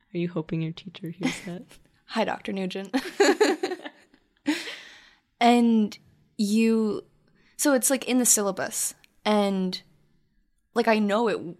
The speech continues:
Speaker 2: wasn't done, like, I don't know, like, to be like, "Oh, there it is, now it's done," right? But at the same time, if you put it in your syllabus,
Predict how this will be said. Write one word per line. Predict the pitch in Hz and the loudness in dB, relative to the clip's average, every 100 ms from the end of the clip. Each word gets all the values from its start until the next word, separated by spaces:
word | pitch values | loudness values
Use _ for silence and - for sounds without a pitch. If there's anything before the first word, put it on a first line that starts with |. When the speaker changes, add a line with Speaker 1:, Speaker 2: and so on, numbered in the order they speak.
| - | -4
Speaker 2:
wasn't | 180 196 196 180 | 0 0 0 -2
done, | 175 180 170 | -2 -2 -4
like, | 143 - - _ _ _ _ _ _ _ _ _ _ _ _ _ _ _ | -10 -14 -20 _ _ _ _ _ _ _ _ _ _ _ _ _ _ _
I | 208 | 2
don't | 202 | 2
know, | 190 175 | 0 -2
like, | 175 170 - - | -2 -4 -8 -12
to | 208 | -4
be | 190 | -2
like, | 185 | -2
"Oh, | 190 - | -4 -2
there | 202 190 | 2 2
it | |
is, | 185 185 | 2 0
now | 185 | 0
it's | 170 - | 0 -2
done," | 170 - | -2 -2
right? | 175 214 - - - - _ _ _ _ _ _ _ _ | -4 -4 -8 -16 -20 -20 _ _ _ _ _ _ _ _
But | 262 | 2
at | 247 247 | 2 0
the | |
same | 226 247 233 | -2 -2 -2
time, | 247 226 - _ | -4 -6 -8 _
if | 233 220 - 233 | -6 -6 -8 -4
you | 226 220 214 _ | -2 -2 -4 _
put | - 285 | -8 -2
it | 294 | 0
in | 240 254 | 2 2
your | 226 | 2
syllabus, | - 202 208 202 160 202 - | -2 -2 -2 -2 -4 -4 -6